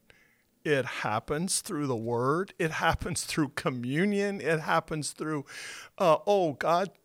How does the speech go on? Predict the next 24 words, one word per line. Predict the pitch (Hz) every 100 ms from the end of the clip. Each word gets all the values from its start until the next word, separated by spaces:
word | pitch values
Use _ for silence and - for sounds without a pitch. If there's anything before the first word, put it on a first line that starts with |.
| -
God | 156 165
said | 170 233
I | 240
need | 240 247
to | 233
do | 214 220
this." | 226 220 135 -
You | 247
know, | 214
like | 196 185
you've, | 226 190 - -
you've | 202 170
done | 226 196
this | 185 -
a | 165
lot | 170 180
in | 202 190
the | 131
last, | 135 139 - - -
uh, | 190
few | - 214 151
weeks. | 185 - - - _ _ _ _ _ _ _ _ _ _ _ _ - -
You've | 175 143 143
said, | - - 180 185 127 117 123